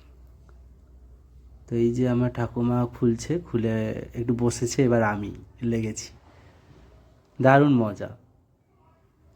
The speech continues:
যে কোনো জিনিস সা-, চাষবাস,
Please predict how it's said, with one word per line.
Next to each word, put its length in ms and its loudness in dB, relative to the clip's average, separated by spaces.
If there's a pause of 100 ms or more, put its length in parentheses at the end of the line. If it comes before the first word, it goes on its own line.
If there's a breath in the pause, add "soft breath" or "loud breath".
(720)
যে 120 4
কোনো 320 4
জিনিস 500 2
সা-, 140 2
চাষবাস, 500 4